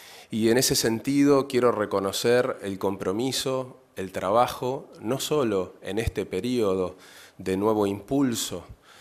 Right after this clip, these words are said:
a la política nacional de drogas y la responsabilidad que asumió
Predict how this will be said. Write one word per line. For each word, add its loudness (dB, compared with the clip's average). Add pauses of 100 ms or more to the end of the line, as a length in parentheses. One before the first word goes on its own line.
(240)
a 2
la 0
política -4
nacional -4
de 0
drogas 4
y -6
la 0
responsabilidad -2
que -4
asumió 0